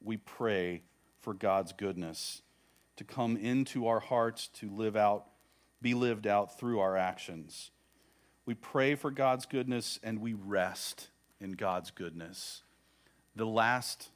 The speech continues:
line of this psalm is a call for peace. This idea that God has reconciled all of our sin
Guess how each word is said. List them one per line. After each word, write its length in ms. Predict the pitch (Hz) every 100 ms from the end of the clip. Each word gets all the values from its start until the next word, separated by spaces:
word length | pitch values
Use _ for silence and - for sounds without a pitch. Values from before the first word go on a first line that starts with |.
| _ -
line 520 | 104 107 104 104 98
of 120 | 90
this 160 | 101 95
psalm 640 | - - 95 87 82 80 _ _ _ _ _ _ _ _ _ _ _ _ -
is 160 | 104
a 60 | 101
call 580 | - - 87 90 92 - _ _
for 120 | - 98
peace. 640 | - 127 90 85 - - - _ _ _ _ _ _ _ _ _ _ _ _ _ _ _ _ _ _
This 220 | 113 113 120
idea 680 | 107 92 113 117 90 98 101 _ _ _ _ -
that 260 | 104 101 92
God 500 | 110 110 113 110 104 _ _ _ _ _ _ _ _ _ _ _ _ _ _ _ _ _
has 320 | - 123 113 107
reconciled 1160 | 104 113 - 139 117 - 90 95 92 90 82 - _ _ _ _ -
all 380 | 117 123 139
of 140 | 131 123
our 280 | 117 117 110
sin 640 | - - 110 98 85 85